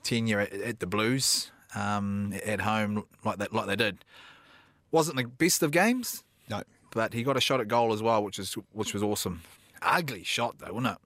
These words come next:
Speaker 1: it?
Speaker 2: He totally rushed that.
Speaker 1: Yeah, he did.
Speaker 2: He totally rushed that shot, and, uh, that's disappointing. He should have just taken his time. Full-time whistle had gone. Glenn Jackson actually put the flag up for that.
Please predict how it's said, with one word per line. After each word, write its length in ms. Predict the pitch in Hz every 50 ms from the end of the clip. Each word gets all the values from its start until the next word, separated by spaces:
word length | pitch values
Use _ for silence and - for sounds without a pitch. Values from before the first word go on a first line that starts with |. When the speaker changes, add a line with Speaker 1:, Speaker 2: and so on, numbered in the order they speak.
| _ _
Speaker 1:
it? 60 | - 143
Speaker 2:
He 60 | 147
totally 280 | 160 196 208 196 180
rushed 280 | 147 135 139 143 - -
that. 180 | 117 113 101 - _ _ _ _ _ _
Speaker 1:
Yeah, 180 | - - 107 104
he 80 | 104 82
did. 180 | 110 110 - - _ _ _ _ - 117
Speaker 2:
He 140 | 139 151 143
totally 480 | - - - 175 170 175 165 160 151
rushed 280 | 139 127 123 117 - -
that 160 | 120 113 -
shot, 260 | - - 101 - - - _ _ -
and, 380 | - 127 131 131 131 127 127
uh, 260 | 131 131 131 131 131
that's 180 | 135 151 160 -
disappointing. 640 | - 151 135 143 - - 156 156 147 117 120 143 - - -
He 120 | 147 151
should 160 | 147 - 202 190
have 80 | 202
just 140 | 190 175 -
taken 220 | 202 185 175 165 170
his 120 | 151 -
time. 320 | - 190 196 196 180 160
Full-time 460 | - - - 185 196 - 196 202 190 190
whistle 240 | 190 - - 170
had 100 | 175 151
gone. 400 | 139 160 175 190 196 202 208 202 - _ - - - - - -
Glenn 200 | 175 214 214 180
Jackson 320 | 196 208 196 - 208 180
actually 200 | 160 - - 151
put 120 | 139 156 -
the 60 | 127
flag 320 | - - 147 160 185 175
up 120 | 165 117 -
for 120 | - 120
that. 220 | 107 95 92 98